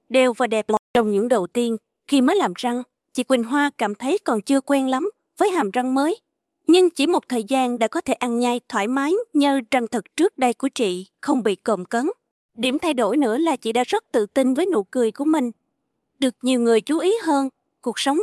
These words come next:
vui vẻ và hạnh phúc hơn rất nhiều. Chị Quỳnh Hoa với nụ cười tự tin, sau khi hoàn thiện quá trình dán sứ veneer, từ những chia sẻ thực tế trên của chị Quỳnh Hoa,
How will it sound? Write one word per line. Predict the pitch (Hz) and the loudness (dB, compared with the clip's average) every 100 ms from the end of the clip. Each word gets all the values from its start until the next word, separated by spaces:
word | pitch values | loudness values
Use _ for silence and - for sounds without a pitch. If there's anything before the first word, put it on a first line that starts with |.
| - | 0
vui | 302 | -2
vẻ | 233 185 269 | 0 -2 -2
và | 294 | -2
hạnh | 226 185 | -2 -6
phúc | - 359 | -6 -8
hơn | - 269 254 233 | -2 -2 0 -2
rất | 320 - 269 | -6 -4 0
nhiều. | 247 226 196 _ _ - | 0 0 -2 _ _ -6
Chị | 262 | -4
Quỳnh | - 254 233 | 0 0 0
Hoa | 269 294 277 | 0 0 0
với | 339 | 0
nụ | 339 220 | 0 -2
cười | - 233 202 | 0 2 2
tự | - 202 | -2 -4
tin, | - 269 254 233 _ _ | 0 0 0 -4 _ _
sau | - - 277 262 | -6 0 2 2
khi | 277 254 | -2 -4
hoàn | 226 190 | -4 -6
thiện | - 196 180 | -4 -4 -4
quá | 175 320 | -2 -2
trình | - 262 202 | 0 -2 -2
dán | 214 269 | -2 -2
sứ | - 277 302 | -2 -2 0
veneer, | 302 262 247 226 - _ _ - | 0 0 0 -2 -6 _ _ -2
từ | |
những | 240 240 294 | 0 0 0
chia | 320 285 | 0 0
sẻ | 214 | -2
thực | - 226 - | -2 -6 -2
tế | 269 403 - | 0 2 2
trên | 302 262 | 2 2
của | 247 247 | -2 -6
chị | - 220 | -4 -4
Quỳnh | 240 208 | -2 -2
Hoa, | 226 262 | 0 0